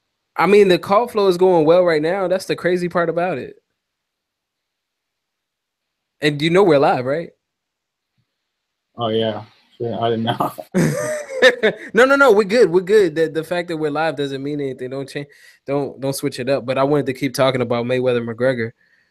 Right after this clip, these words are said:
Speaker 1: Like, I got so much money on this fight. It's just weird to me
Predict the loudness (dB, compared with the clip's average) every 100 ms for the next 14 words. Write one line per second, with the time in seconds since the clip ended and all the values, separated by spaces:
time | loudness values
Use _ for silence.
0 | _ _ _ _ _ _ -2 2 2 2
1 | 0 2 4 4 4 2 2 2 2 0
2 | -2 -6 -4 -4 -4 -6 _ _ _ _
3 | _ _ -4 0 0 0 4 6 6 2
4 | 2 0